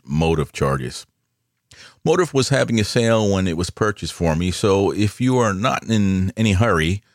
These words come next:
wait until another one comes around, another sale that is, before purchasing it. I guess, uh, Aura was feeling the heat from Motive because, as I recall, it was more expensive previously.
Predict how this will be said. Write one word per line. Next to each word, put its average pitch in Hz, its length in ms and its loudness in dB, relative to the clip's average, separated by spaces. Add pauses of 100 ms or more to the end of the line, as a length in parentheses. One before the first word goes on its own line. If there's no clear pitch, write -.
(360)
wait - 140 -2
until 160 460 0
another 131 240 0
one 90 280 0
comes 85 260 -4
around, 82 480 0
another 95 220 0
sale 113 320 0
that 78 140 0
is, 85 260 -2
before 135 360 -2
purchasing 104 540 -4
it. 64 140 -10 (760)
I 139 80 0
guess, 139 380 0
uh, 107 220 4
Aura 107 360 2
was 95 200 0
feeling 104 360 2
the 85 80 0
heat 104 280 0
from 76 160 -2
Motive 78 280 0
because, 85 400 -2
as 87 140 -4
I - 100 0
recall, 82 560 0
it 64 120 -2
was 80 440 -2
more 98 220 2
expensive 95 640 -4
previously. 71 720 -4